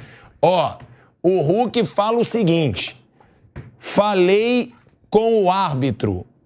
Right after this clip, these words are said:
Por que não foi pênalti? Pela regra, não é pênalti, mas a bola vinha pra mim e mudou a direção dela."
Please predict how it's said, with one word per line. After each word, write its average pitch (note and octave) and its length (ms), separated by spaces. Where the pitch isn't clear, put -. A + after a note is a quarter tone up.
Por A#3+ 320
que C4 180
não D4 220
foi A3+ 260
pênalti? C#3 840
Pela B3 280
regra, F3 600
não G#3 240
é A#3 60
pênalti, F#3+ 800
mas G3+ 320
a G3+ 80
bola G#3 380
vinha G3 280
pra G#3+ 220
mim F#3+ 360
e G#3+ 100
mudou G3 720
a F#3 120
direção D#3 640
dela." F#2+ 460